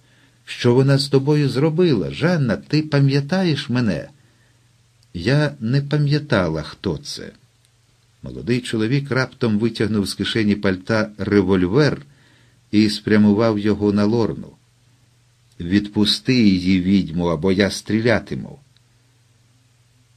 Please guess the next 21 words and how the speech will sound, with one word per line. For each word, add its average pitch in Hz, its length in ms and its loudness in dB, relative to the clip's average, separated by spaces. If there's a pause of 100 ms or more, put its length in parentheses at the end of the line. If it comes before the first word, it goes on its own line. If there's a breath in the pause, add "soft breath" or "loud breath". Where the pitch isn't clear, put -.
(240)
Я 87 260 0
зрозуміла, 90 680 0
що - 240 -4
цей 101 360 4
незнайомець 90 840 0
з 85 100 -6
револьвером 92 760 0 (420 loud breath)
хоче 104 300 -2
скривдити 117 760 0
Лорну, 127 600 -2
і 82 140 -8
кинулася 139 800 0
на 90 120 -2
нього. 65 420 -8 (840)
Від 78 220 -8
несподіванки 139 840 0
чоловік 117 460 0
зойкнув, 117 680 0 (500 loud breath)
а 98 120 0
револьвер 107 580 4
вистрілив. 104 680 -4